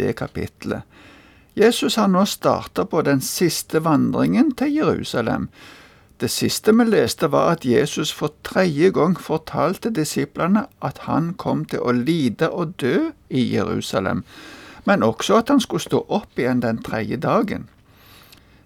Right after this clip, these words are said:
Vi ser også i de andre evangeliene at disiplene ikke helt klarer å leve seg inn i det som skjer, men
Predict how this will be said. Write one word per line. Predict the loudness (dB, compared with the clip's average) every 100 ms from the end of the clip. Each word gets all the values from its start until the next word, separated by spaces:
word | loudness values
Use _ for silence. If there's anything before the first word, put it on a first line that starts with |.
| -2
Vi | 0 4
ser | 2 4
også | 2 0 -4
i | 0 0
de | 0
andre | -2 -2 0 0 2
evangeliene | 4 4 4 4 2 2 2 2
at | 0 -6 -8
disiplene | -6 -2 -4 -2 -2 0 -2
ikke | -2 -4 -2
helt | -2 -2 -4
klarer | -8 0 2 2
å | 0 0
leve | 2 4 4 4 0
seg | 0 -2 -4
inn | -4 0 0 -2
i | -4
det | -2 -2 -2
som | -4
skjer, | -6 -4 0 0 0 -4 -18 -20 -20 -20 -20 -20 _
men | 0 0